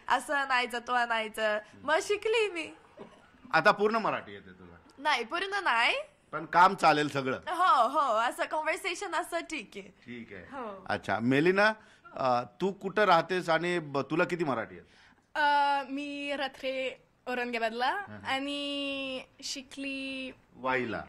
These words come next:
Speaker 3: वाईला, हा,
Speaker 2: हा, हा.
Speaker 3: व्हिलेजला.
Speaker 2: पण तुला का म-, मराठी किती येते? तुला थोडीशी कमी येते मराठी?
Speaker 3: अ, मी शिकली every day.
Speaker 2: अच्छा, हा.
Speaker 3: <laughs> आणि नाही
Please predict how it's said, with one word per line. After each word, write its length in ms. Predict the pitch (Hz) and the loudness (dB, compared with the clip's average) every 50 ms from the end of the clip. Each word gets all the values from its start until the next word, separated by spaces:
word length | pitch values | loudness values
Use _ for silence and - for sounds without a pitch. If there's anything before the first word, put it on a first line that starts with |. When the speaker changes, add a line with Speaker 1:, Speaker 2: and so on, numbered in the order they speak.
| - - | -12 -12
Speaker 3:
वाईला, 540 | 254 240 254 277 311 302 294 277 240 214 226 | -12 -8 -2 0 0 0 0 0 -4 -6 -6
हा, 180 | 226 226 269 | -6 -8 -8
Speaker 2:
हा, 160 | 262 240 220 | -6 -6 -8
हा. 200 | 202 95 95 - - | -8 -10 -14 -16 -16
Speaker 3:
व्हिलेजला. 420 | - 262 247 226 214 208 - - - _ _ _ _ _ - | -14 -14 -12 -12 -14 -16 -18 -20 -20 _ _ _ _ _ -8
Speaker 2:
पण 80 | 160 160 156 - | -8 -8 -4 0
तुला 160 | 185 190 208 | 2 4 4
का 200 | 208 208 208 208 | 4 6 6 4
म-, 220 | 185 180 180 160 151 | 6 6 4 4 6
मराठी 280 | 156 160 180 175 202 | 4 4 4 4 0
किती 220 | 175 180 180 156 170 | -4 -4 -2 0 0
येते? 180 | 147 127 127 | 0 0 -2
तुला 200 | 120 - 143 151 151 | -2 -2 -2 -2 0
थोडीशी 240 | - 147 151 147 143 | 0 -2 -2 -2 -4
कमी 260 | 127 - 156 147 160 | -4 -2 -2 -2 -2
येते 160 | 160 156 156 156 | -2 -4 -4 -6
मराठी? 340 | 151 147 143 143 139 - 185 185 _ - - _ _ _ _ _ _ _ - | -8 -8 -10 -12 -14 -18 -20 -20 _ -20 -20 _ _ _ _ _ _ _ -2
Speaker 3:
अ, 80 | 269 262 262 254 254 254 254 247 247 247 240 247 - - | 0 2 4 4 4 4 2 0 -2 -4 -8 -12 -10 -8
मी 120 | 247 262 | -6 -6
शिकली 540 | 254 - 247 - - 254 247 233 226 226 - - - _ _ _ _ - | -6 -6 -10 -12 -12 -12 -10 -10 -10 -12 -14 -18 -20 _ _ _ _ -8
every 300 | 226 220 214 214 214 208 | -8 -8 -6 -6 -8 -8
day. 320 | 202 196 196 202 208 214 226 - - - 359 349 - 269 285 294 240 | -8 -10 -10 -10 -12 -12 -8 -4 -2 0 0 0 0 0 0 2 2
Speaker 2:
अच्छा, 320 | 233 - 247 226 - - | 2 0 0 0 -2 -4
हा. 260 | - 85 - - - - | -6 -6 -10 -12 -14 -14
Speaker 3:
<laughs> 240 | - - - - - | -14 -16 -16 -10 -4
आणि 800 | - 254 247 247 247 247 247 247 247 247 247 240 240 240 233 220 220 - - - _ _ _ - - - - _ _ _ - | -2 -2 0 0 -2 -4 -4 -4 -4 -4 -4 -4 -4 -4 -6 -6 -10 -14 -20 -20 _ _ _ -20 -20 -20 -20 _ _ _ -6
नाही 840 | 240 254 254 262 277 302 311 311 302 285 285 277 269 262 262 233 | -2 0 2 2 2 2 2 0 -2 -2 -2 -4 -4 -6 -6 -8